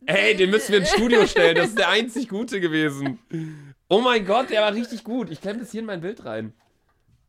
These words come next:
Ey, der, der war richtig gut. Scheiße.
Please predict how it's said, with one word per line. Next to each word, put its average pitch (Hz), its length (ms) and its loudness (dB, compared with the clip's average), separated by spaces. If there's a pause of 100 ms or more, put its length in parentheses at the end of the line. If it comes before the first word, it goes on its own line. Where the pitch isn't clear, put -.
(120)
Ey, 170 180 -8
der, 135 120 -6
der 143 140 -6
war 170 120 -8
richtig 196 300 -14
gut. 180 380 -10 (440)
Scheiße. - 760 0